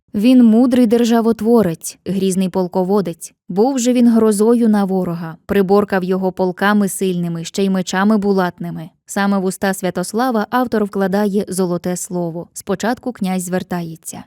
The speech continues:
«Дітки мої, Ігорю і Всеволоде, рано взялись ви землю половецьку мечами разити, а собі слави шукати». Далі закликає інших князів:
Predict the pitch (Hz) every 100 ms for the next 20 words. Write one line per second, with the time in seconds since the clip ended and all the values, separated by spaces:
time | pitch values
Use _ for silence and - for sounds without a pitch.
0 | - 185 240 247 - 196 180 170 165 165
1 | - 226 240 202 180 175 208 185 - 202
2 | 180 170 165 165 180 _ 220 214 233 240
3 | 220 226 220 220 214 202 185 196 196 185
4 | 180 185 180 180 180 - 180 175 175 185
5 | 175 175 175 170 175 165 170 170 _ -
6 | 190 196 180 190 - 185 190 180 - 165
7 | - 165 - 160 - - 185 190 254 262
8 | 349 233 226 233 226 226 233 233 208 180
9 | - 165 156 156 156